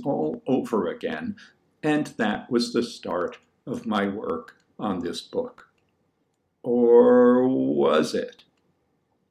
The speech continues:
Perhaps my work on this book really started with my work on Miss Reingold's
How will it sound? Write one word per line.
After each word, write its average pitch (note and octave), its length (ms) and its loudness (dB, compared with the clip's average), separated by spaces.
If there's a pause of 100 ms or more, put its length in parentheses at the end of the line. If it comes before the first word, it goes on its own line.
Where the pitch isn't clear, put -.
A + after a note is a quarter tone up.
(160)
Perhaps - 460 0
my C3 160 0
work A#2+ 260 2
on A2+ 120 2
this A2+ 120 2
book C#3+ 320 0
really C#3 380 2
started A2+ 640 -4
with A#2 180 -2
my A#2 220 0
work A#2 340 -2
on A2+ 240 0
Miss G#2+ 260 -8
Reingold's G#2+ 920 -6